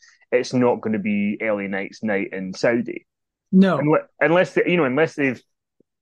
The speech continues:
Speaker 1: lost all confidence in Reigns, which I
Speaker 2: Which
Speaker 1: don't think
Speaker 2: they,
Speaker 1: they
Speaker 2: which
Speaker 1: have.
Speaker 2: they ha-, which they haven't.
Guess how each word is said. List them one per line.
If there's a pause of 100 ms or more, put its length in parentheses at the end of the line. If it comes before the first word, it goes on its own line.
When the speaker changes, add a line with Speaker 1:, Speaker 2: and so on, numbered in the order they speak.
(100)
Speaker 1:
lost
all
confidence
in
Reigns, (340)
which
I
Speaker 2:
Which
Speaker 1:
don't
think
Speaker 2:
they,
Speaker 1:
they
Speaker 2:
which
Speaker 1:
have.
Speaker 2:
they
ha-,
which
they
haven't.